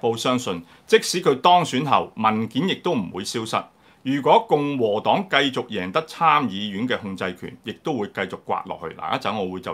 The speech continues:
就呢一點到最後咧講一講，what if 拜登仍然當選呢？噉樣，《華爾街日報》指出，亦都或者咧，拜登係冇參與其中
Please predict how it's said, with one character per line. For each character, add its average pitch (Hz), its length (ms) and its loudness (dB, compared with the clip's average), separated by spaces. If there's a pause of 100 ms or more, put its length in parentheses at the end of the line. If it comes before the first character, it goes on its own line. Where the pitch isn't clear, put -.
(120)
就 80 200 -6
呢 90 160 -10
一 127 120 -2
點 104 240 -8
到 - 140 -8
最 95 160 -8
後 85 100 -8
咧 98 140 -6
講 98 200 -4
一 117 60 -6
講， 95 240 -4 (420)
what 151 160 2
if 113 140 -2 (180)
拜 117 180 4
登 131 200 0
仍 90 180 -4
然 80 120 -12
當 113 180 0
選 90 200 -10
呢？ 95 180 -6
噉 90 80 -8
樣， 78 60 -12 (680)
《華 - 100 2
爾 214 120 6
街 254 40 -2
日 220 200 6
報》 127 100 2 (140)
指 123 180 -6
出， 143 160 -2 (340)
亦 156 100 -2 (140)
都 226 180 8
或 139 180 10
者 123 200 2
咧， 165 220 4 (160)
拜 160 240 10
登 196 180 2
係 147 180 4
冇 107 320 0
參 175 260 6
與 123 100 -2
其 101 140 -6
中 123 260 0